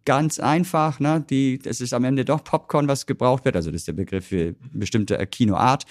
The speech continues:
Ähm, ihr würdet wahrscheinlich in Arthouse-Kinos gebucht werden, ne? Das können wir auch gerne zusammen machen, wenn euch das so wichtig ist. Und wir lieben euch ja auch und den Film, aber geht davon aus, keine hundert Kinos und die spielen das einmal die Woche. Und ob das der Sinn ist, weiß ich nicht. Aber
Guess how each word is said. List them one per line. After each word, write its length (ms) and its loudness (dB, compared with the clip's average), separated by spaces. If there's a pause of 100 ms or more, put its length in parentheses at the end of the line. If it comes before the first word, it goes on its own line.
(720)
Ähm, 400 4
ihr 160 4
würdet 320 4
wahrscheinlich 480 4
in 100 2
Arthouse-Kinos 720 2
gebucht 460 2
werden, 240 6
ne? 100 4
Das 140 0
können 160 6
wir 100 6
auch 60 0
gerne 240 4
zusammen 220 2
machen, 220 4
wenn 120 0
euch 100 -4
das 140 -6
so 120 -4
wichtig 320 -2
ist. 180 -2
Und 120 0
wir 80 4
lieben 300 4
euch 180 4
ja 160 2
auch 160 2
und 120 0
den 140 2
Film, 360 2
aber 280 2 (200)
geht 260 4
davon 300 2
aus, 500 0
keine 320 2
hundert 300 2
Kinos 480 2
und 160 0
die 80 0
spielen 220 0
das 140 0
einmal 260 2
die 120 0
Woche. 380 0 (880)
Und 300 2
ob 180 -2
das 220 4
der 100 6
Sinn 300 4
ist, 220 2
weiß 220 4
ich 100 2
nicht. 280 2
Aber 320 2